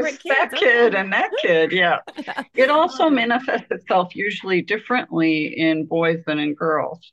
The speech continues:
Speaker 2: two E. Um, the girls are more likely to try to compensate. The boys are more likely to just get kicked, <laughs>
Speaker 1: Mm.
Speaker 2: get angry, and they might shut down too, but for a different reason, or they might lash out.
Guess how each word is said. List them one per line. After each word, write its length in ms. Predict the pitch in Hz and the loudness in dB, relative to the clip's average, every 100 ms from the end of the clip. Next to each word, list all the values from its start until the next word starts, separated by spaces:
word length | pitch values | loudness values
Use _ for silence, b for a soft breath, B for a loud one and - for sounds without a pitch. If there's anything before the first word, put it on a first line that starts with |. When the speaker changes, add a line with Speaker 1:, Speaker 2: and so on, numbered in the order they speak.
| - | -6
Speaker 2:
two 200 | 160 151 | -4 -4
E. 240 | 143 - - B B B B B _ - | -6 -10 -18 B B B B B _ -8
Um, 340 | 160 156 156 | -4 -4 -4
the 80 | 170 | -4
girls 440 | 185 202 220 - | 0 2 0 0
are 80 | 202 | -4
more 260 | 190 175 175 | 0 2 2
likely 400 | 170 165 165 165 | 2 0 0 -2
to 120 | 160 | -2
try 240 | 160 151 156 | -2 -2 -2
to 100 | 170 | -6
compensate. 760 | 185 170 170 170 - 147 151 | -4 -2 -2 -6 -4 -4 -4
The 80 | 160 | -8
boys 400 | - 170 170 170 | -6 0 0 0
are 100 | 160 | -4
more 240 | 156 151 151 | -2 -4 -2
likely 400 | 151 151 143 139 | -4 -4 -8 -6
to 140 | 147 | -8
just 280 | 160 135 - | -8 -12 -10
get 220 | 156 - _ _ _ | -10 -10 _ _ _
kicked, 320 | - - - - _ _ _ | -10 -10 -16 -20 _ _ _
<laughs> 440 | _ _ _ - | _ _ _ -6
Speaker 1:
Mm. 560 | - - 269 190 190 170 | -4 -4 -8 -8 -12 -6
Speaker 2:
get 160 | 156 - | -6 -4
angry, 540 | 165 160 156 151 170 - - _ _ | -8 -8 -6 -6 -8 -14 -20 _ _
and 480 | 147 143 156 156 170 _ _ _ _ _ _ _ _ _ _ _ _ _ _ _ _ _ _ | -8 -6 -8 -10 -12 _ _ _ _ _ _ _ _ _ _ _ _ _ _ _ _ _ _
they 280 | 170 - 190 | -10 -2 0
might 340 | 240 214 165 - | 2 0 -2 -2
shut 300 | 196 135 - | -4 -4 -2
down 300 | 151 156 165 | -2 -2 -2
too, 260 | 175 156 | -2 -2
but 160 | 135 131 | -4 -6
for 140 | 139 | -6
a 60 | 139 | -4
different 300 | 160 - - | -6 -8 -6
reason, 360 | 151 147 127 | -6 -4 -6
or 320 | - 170 190 180 | -4 -2 0 0
they 120 | 160 | 0
might 300 | 160 160 147 | 0 -2 -2
lash 360 | 135 147 - 151 | -4 -4 -4 -4
out. 340 | 156 127 | -2 -4